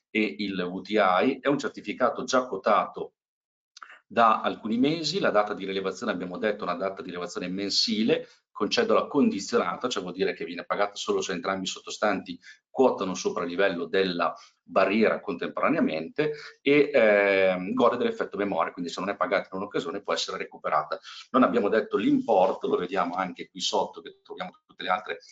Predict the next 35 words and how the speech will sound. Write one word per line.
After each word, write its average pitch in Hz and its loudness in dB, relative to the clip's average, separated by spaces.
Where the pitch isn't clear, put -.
caratteristiche, 87 -2
qui 92 -14
troviamo 90 -6
il 87 -10
livello 87 -6
della 90 -4
barriera, 104 0
qui - -16
troviamo 87 -8
l'attuale, 92 0
eh, 85 -2
distanza 92 -2
del 85 -4
sottostante 87 -4
e 92 0
worst 87 0
of, 113 4
questo - -10
in - -20
questo - -14
caso 87 -2
vuol 82 -6
dire 87 -8
che - -12
entrambi 85 -2
sono - -4
saliti 92 0
rispetto 85 -2
al, - -2
al 85 -2
valore 87 -2
iniziale, 110 0
qui 92 -16
troviamo, 85 -8
vedete, 85 -8